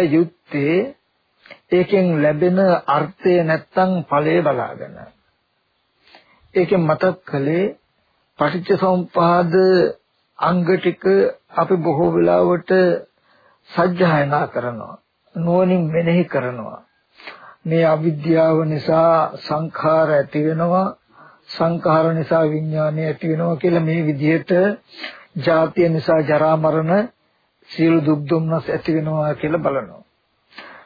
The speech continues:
නමුත් මේ විදිහට මෙනෙහි කරන්නේ ඇයි? කුමන ඵලයක්, කුමන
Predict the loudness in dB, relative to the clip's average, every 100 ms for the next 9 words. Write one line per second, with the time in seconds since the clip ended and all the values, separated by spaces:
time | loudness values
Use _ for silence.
0 | -2 0 2 2 0 -2 2 2 2 0
1 | 0 0 0 2 4 6 4 0 _ _
2 | _ -8 -4 0 2 2 2 0 0 2
3 | 2 2 0 -2 0 2 0 -6 _ _
4 | _ _ _ _ _ _ -2 0 2 2
5 | 2 2 0 -2 _ _ _ _ _ _
6 | _ -4 0 2 4 2 0 _ _ _
7 | _ -20 -12 -4 0 2